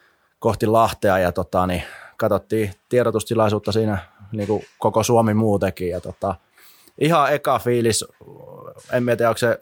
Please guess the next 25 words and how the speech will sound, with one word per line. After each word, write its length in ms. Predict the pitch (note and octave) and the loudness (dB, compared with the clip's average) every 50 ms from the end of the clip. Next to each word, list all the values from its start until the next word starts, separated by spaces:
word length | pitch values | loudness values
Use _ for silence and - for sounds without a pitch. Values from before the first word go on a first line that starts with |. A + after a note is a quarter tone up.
| - | -6
luontevaa, 560 | A2 B2 B2+ B2+ A#2+ A2 A2 G2 G#2 G#2+ G#2 | -4 0 2 2 2 2 0 0 2 2 0
että 80 | G2+ - | 0 0
se 80 | - A2 | -2 -2
on 120 | G#2+ G#2 | 0 2
vähän 240 | A2+ G#2+ A2 A2 G#2 | 0 2 2 0 0
semmoinen 380 | A2 G#2 G#2 G#2+ G#2 G#2 F#2+ - - | -2 -2 -2 -2 -2 -2 -4 -6 -4
itsekäskin, 800 | - C3+ B2 - - C#3 C3 - C#3 B2+ - - C#3+ B2+ G2+ - - _ | -4 -4 -4 0 0 0 0 2 0 -2 0 0 -2 -2 -2 -4 -10 _
että, 260 | _ _ - F2+ F2+ - | _ _ -6 -6 -4 -4
et, 180 | A2 G#2 - - | -4 -6 -2 -2
et 360 | G#2 G#2 - - _ _ - _ _ - - - - - - _ _ _ _ - - - | -4 -4 -4 -6 _ _ -20 _ _ -20 -20 -20 -20 -20 -20 _ _ _ _ -18 -4 0
ajatteli 580 | G#2+ B2 B2 A2+ - - A#2 A#2 A2+ A2 - - F#2+ - - - - - G#2 - | 0 2 2 0 0 0 2 2 2 2 0 -4 -10 -16 -16 -18 -18 -18 -10 -2
Ville 240 | A#2+ C3 B2 A#2+ A#2+ | 0 2 2 2 2
Kohoa 520 | G#2+ - A#2+ A2+ G#2 A2 A2 G#2 G2 F#2+ - - - - - - - - _ - - - - - - F#2+ | 2 2 0 2 4 4 6 6 4 4 0 -2 -8 -20 -20 -20 -20 -20 _ -20 -20 -20 -20 -20 -16 -12
sillä 280 | G2 - G#2+ G2+ G2+ | -10 -6 -4 -2 -2
tavalla, 360 | G2 - G2 G2 G2+ G2 F#2+ F#2+ | -2 -2 -2 0 0 0 0 -2
että 320 | F#2 - - G2+ - - - | -4 -4 -4 -4 -4 -4 -2
tää 120 | - G2+ | 0 2
on 140 | G2+ G2+ G2+ | 2 2 2
tosi 340 | - A#2 A2 G2+ G#2+ G2+ G2 | 2 0 2 2 2 2 2
julmaa, 480 | F#2 F2+ F2+ F#2 F2+ F2+ E2+ E2+ E2 | 0 0 0 0 0 0 -2 -2 -2
että 260 | F2 - - F#2+ E2+ - | -4 -4 -4 -4 -4 -2
häneltä 380 | - F#2 F#2 G2 F#2+ F2+ F2+ F2+ | -4 -4 -2 -2 -2 -2 -2 -2
jää 200 | F2+ F#2 F2+ F2 | -2 -2 -2 -2
tää 140 | - F2+ | -2 -2
juhlapeli, 720 | F2+ F#2+ G2 F2+ F#2 F#2 F2 - F2 F2 F2 F2 E2+ E2+ | 0 0 0 0 0 0 -2 -2 -4 -2 -2 -2 -4 -4